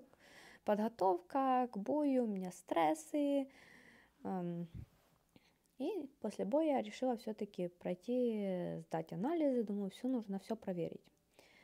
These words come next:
Мы обратились к, в компанию нутрициологов и там докторов.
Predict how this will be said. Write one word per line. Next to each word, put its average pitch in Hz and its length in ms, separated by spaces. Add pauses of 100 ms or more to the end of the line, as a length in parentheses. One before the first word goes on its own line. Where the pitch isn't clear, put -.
(640)
Мы 226 180
обратились 247 640 (260)
к, - 80
в - 80
компанию 359 800 (120)
нутрициологов 226 920 (120)
и 233 240
там 196 240
докторов. 185 480